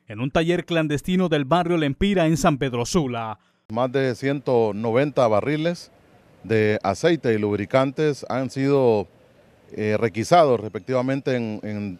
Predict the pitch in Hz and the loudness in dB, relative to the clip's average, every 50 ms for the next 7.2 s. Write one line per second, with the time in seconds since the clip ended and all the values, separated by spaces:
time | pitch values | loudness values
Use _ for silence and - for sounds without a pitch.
0 | - - 95 98 110 107 110 110 123 123 - 127 110 127 127 131 135 143 156 165 | -12 -12 -8 -6 -2 0 0 0 0 0 0 0 4 4 4 4 4 2 0 -2
1 | 165 - _ _ _ _ _ _ _ _ _ _ - - 107 110 107 101 - 123 | -4 -8 _ _ _ _ _ _ _ _ _ _ -10 -6 -4 -2 -2 0 2 2
2 | 127 135 135 131 120 - 120 107 95 - 123 127 131 123 123 110 120 113 - 127 | 2 4 2 0 0 0 -2 -4 0 2 2 2 2 0 -4 -2 -4 -4 0 0
3 | 123 127 127 135 117 - 156 156 151 147 135 113 101 131 127 113 - 131 123 127 | 0 2 0 0 -2 0 0 2 4 4 2 2 0 -4 -8 -4 -4 -4 -4 -2
4 | 101 113 113 117 123 135 147 147 _ _ _ _ _ _ _ _ _ - 117 113 | 0 2 4 4 4 2 0 -4 _ _ _ _ _ _ _ _ _ -6 -6 -4
5 | - - 120 117 113 110 101 - 156 180 180 165 135 131 110 117 113 92 123 131 | 2 2 2 2 2 0 0 0 0 0 0 0 -2 -4 -4 -4 -4 -2 -2 -2
6 | 131 139 135 135 131 127 120 - 127 123 123 123 - 139 123 135 143 139 135 127 | 0 0 0 2 2 0 0 -2 -4 -4 -4 -4 -4 -4 -2 0 0 0 0 -2
7 | - 156 156 | -4 -6 -6